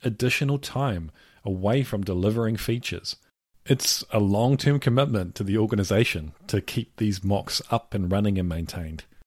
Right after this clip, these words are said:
Now, sometimes stubs, they respond immediately with that mocked-up response. But in many cases, and especially in performance testing,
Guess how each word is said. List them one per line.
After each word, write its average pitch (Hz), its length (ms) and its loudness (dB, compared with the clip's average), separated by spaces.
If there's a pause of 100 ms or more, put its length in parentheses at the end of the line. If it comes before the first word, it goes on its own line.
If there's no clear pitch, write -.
(420)
Now, 123 300 0 (100)
sometimes 190 680 0
stubs, - 720 0 (220)
they 107 140 0
respond 113 680 0 (100)
immediately 110 720 2
with 92 340 -4
that 98 200 -4
mocked-up 95 600 -4
response. - 580 -8 (760)
But 95 200 -2 (180)
in 98 220 -2
many 147 200 4
cases, 123 480 0
and 95 180 -4
especially 147 520 -2
in 110 120 0
performance 156 520 -2
testing, 98 460 -6